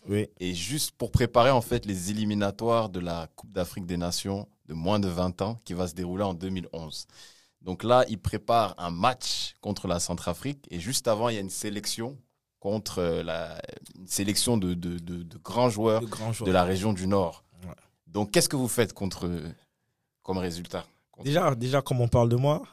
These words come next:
Speaker 1: il faut arriver à ce que, <laughs> il faut arriver au match.
Speaker 2: OK.
Speaker 1: Le coach, il prépare là, il prépare son équipe parce qu'il avait la pression. Il prépare son équipe. Et du coup, euh, on fait deux équipes. On fait une opposition où,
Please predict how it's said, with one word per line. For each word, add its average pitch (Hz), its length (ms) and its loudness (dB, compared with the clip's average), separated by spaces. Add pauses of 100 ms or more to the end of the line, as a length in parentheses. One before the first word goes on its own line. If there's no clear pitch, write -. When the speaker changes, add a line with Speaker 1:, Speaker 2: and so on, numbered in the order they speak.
(160)
Speaker 1:
il 110 100 -16
faut 117 140 -6
arriver 123 360 -4
à 113 200 -4
ce - 80 -12
que, 127 120 0
<laughs> - 1000 -2
il - 60 -20
faut 117 100 -2
arriver 135 220 2
au 156 100 4
match. 135 320 -4 (180)
Speaker 2:
OK. 104 200 -2 (1300)
Speaker 1:
Le 123 160 0
coach, 147 280 2
il 113 40 -2
prépare 117 380 0
là, 98 180 -2
il 117 120 -8
prépare 104 340 0
son 101 160 -4
équipe 104 240 -4
parce - 140 -2
qu'il 98 140 -4
avait 90 120 -4
la 85 140 -8
pression. 120 440 -6 (760)
Il 110 80 -4
prépare 113 320 0
son 107 180 -4
équipe. 131 320 -8 (720)
Et 107 100 -4
du 117 140 -4
coup, 135 220 2
euh, 107 360 0 (240)
on - 80 -10
fait 110 160 -4
deux 117 260 -2
équipes. 185 300 -8 (320)
On 107 100 -18
fait 110 140 -10
une 107 80 -10
opposition 117 500 -12
où, 107 140 -12